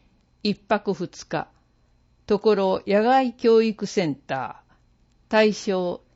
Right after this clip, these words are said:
市内在住の小学五年生、六年生。定員三十六人、抽選。料金三千円。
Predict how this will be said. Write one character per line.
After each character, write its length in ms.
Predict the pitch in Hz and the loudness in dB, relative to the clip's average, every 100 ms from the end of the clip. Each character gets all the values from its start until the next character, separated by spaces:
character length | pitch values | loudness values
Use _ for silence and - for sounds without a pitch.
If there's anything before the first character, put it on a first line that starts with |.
| _ _ | _ _
市 220 | - 302 277 | -6 2 2
内 260 | 226 165 | 2 -2
在 340 | 156 196 196 175 | 0 0 0 -2
住 240 | 185 175 | -4 -4
の 280 | 175 170 - | -6 -8 -12
小 340 | - 226 233 220 | -8 0 2 4
学 340 | 214 - 202 | 0 -2 -2
五 160 | 196 220 | 0 2
年 240 | 254 208 | 2 0
生、 340 | - 160 143 135 | -4 -8 -8 -6
六 280 | 180 226 | -6 -2
年 220 | 214 175 135 | 0 0 -4
生。 360 | - 131 123 _ _ _ _ _ _ _ - | -8 -14 -14 _ _ _ _ _ _ _ -2
定 300 | 226 220 214 | 2 2 2
員 380 | 202 202 196 - | 0 -2 -4 -8
三 360 | - 277 269 185 | -4 0 0 0
十 240 | 151 147 | -4 -6
六 320 | 151 170 190 | -4 -4 -4
人、 300 | 165 139 180 - _ _ | -4 -4 -8 -20 _ _
抽 260 | - 180 165 | -4 -2 -2
選。 340 | - 147 143 _ _ _ _ _ _ | -6 -8 -8 _ _ _ _ _ _
料 240 | 269 269 190 | 2 4 4
金 460 | - 156 139 - _ _ | 0 -6 -6 -8 _ _
三 400 | - 190 185 170 | -4 -2 -2 -2
千 360 | 170 160 156 | -2 -2 -4
円。 260 | 147 151 | -6 -8